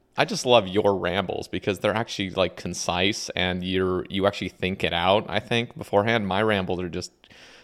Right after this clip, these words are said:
throw mud at the wall, um, and see what sticks. But, um, one of the things that kind of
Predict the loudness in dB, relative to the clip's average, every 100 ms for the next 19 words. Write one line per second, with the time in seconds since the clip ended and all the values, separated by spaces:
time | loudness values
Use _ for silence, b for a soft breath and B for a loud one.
0 | b 2 4 4 4 2 2 0 -2 -2
1 | -6 -10 b b b 0 2 2 0 -4
2 | -4 -4 -4 2 2 2 2 6 6 8
3 | 6 8 6 0 -8 0 4 6 6 2
4 | 4 2 2 4 4 4 -2 0 2 4
5 | 2 -2